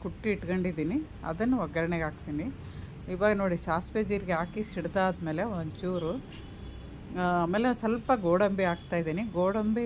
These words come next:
ನಿಮಗೆ ಇಷ್ಟ ಇದ್ದರೆ ಹಾಕಿ, ಆಪ್ಷನಲ್, ಬೇಕು ಅಂತ ಬೇಕಾದ್ರೆ ಹಾಕ್ಬೋದು, ಇಲ್ಲಾಂದ್ರೆ ಇಲ್ಲ. ಆಮೇಲೆ ಕಡಲೆಬೇಳೆ, ಉದ್ದಿನಬೇಳೆ ಅಂತೂ ಹಾಕಿ ಒಗ್ಗರಣೆಗೆ ತುಂಬ ಚೆನ್ನಾಗಿರುತ್ತೆ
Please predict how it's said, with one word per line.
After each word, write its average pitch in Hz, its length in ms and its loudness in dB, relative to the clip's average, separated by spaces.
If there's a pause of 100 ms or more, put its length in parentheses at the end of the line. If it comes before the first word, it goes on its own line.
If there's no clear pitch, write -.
ನಿಮಗೆ 170 280 0
ಇಷ್ಟ - 160 -12 (140)
ಇದ್ದರೆ 196 240 0
ಹಾಕಿ, 175 220 -4 (140)
ಆಪ್ಷನಲ್, 196 440 -4 (340)
ಬೇಕು 165 320 -2
ಅಂತ 175 140 -4 (380)
ಬೇಕಾದ್ರೆ 175 420 2
ಹಾಕ್ಬೋದು, 180 400 -4
ಇಲ್ಲಾಂದ್ರೆ 170 380 0
ಇಲ್ಲ. 135 100 0 (540)
ಆಮೇಲೆ 214 220 4 (100)
ಕಡಲೆಬೇಳೆ, 226 420 4 (120)
ಉದ್ದಿನಬೇಳೆ 196 520 0
ಅಂತೂ 180 180 -2 (120)
ಹಾಕಿ 170 260 -2 (100)
ಒಗ್ಗರಣೆಗೆ 175 480 0 (120)
ತುಂಬ 196 160 0 (140)
ಚೆನ್ನಾಗಿರುತ್ತೆ 180 540 0